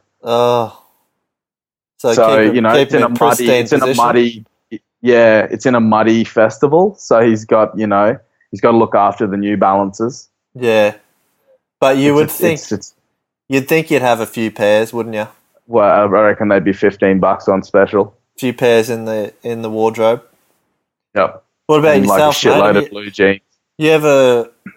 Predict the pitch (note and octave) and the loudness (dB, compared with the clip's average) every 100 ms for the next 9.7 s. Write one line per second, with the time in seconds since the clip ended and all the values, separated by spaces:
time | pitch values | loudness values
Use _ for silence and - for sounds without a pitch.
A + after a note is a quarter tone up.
0 | _ C3 C3 C3+ C3 B2+ B2 B2 A#2+ A#2 | _ -6 -4 0 2 2 2 0 -2 -4
1 | A2+ B2 B2+ C3 A#2+ A#2 A#2 A#2 - B2+ | -4 -2 0 -2 -6 -8 -12 -14 -12 -8
2 | B2 B2+ A#2+ A#2 A#2 A#2 - A#2 - B2 | -8 -8 -12 -14 -14 -18 -16 -16 -10 -6
3 | B2+ D3+ A3+ - - _ _ _ _ A#2+ | -4 -4 -8 -14 -20 _ _ _ _ -2
4 | A#2+ A#2+ B2 B2 A#2+ C3 C#3+ C3+ B2+ A#2+ | 0 2 2 0 2 0 2 0 0 0
5 | A2+ - A#2 A#2 A#2 G#2+ G#2+ G2+ - - | -2 0 2 4 2 2 0 0 -2 -4
6 | G#2+ G#2+ A2 A2+ G#2+ G2+ G2+ G2 G2+ E2+ | -4 -4 -6 -2 0 0 -2 0 0 0
7 | - A2 - A2 G#2 G2+ G#2+ - _ _ | -4 -4 -4 0 0 0 -4 -10 _ _
8 | _ _ A2+ G#2 G2 - A2+ G#2+ G2 - | _ _ -2 0 0 -2 -2 0 -2 0
9 | G#2 - A#2 G2 G2+ A2 | -2 -2 -6 -2 -2 -4